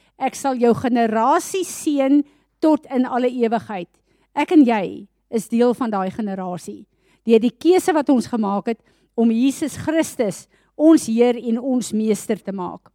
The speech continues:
Ons moet weet dat ons dien 'n God van generasies. Die orde van God is,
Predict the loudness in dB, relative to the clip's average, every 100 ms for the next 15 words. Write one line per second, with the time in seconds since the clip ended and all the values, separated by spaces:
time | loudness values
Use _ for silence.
0 | _ _ _ _ -8 4 4 6 2 2
1 | 4 4 2 0 -2 0 -2 2 4 4
2 | 2 0 0 0 _ -8 -6 -2 0 0
3 | -2 -4 -6 -12 -16 -20 _ _ _ _
4 | _ _ _ -2 2 4 4 4 -2 -2
5 | -4 0 0 0 -2 -6 -6 -14 -20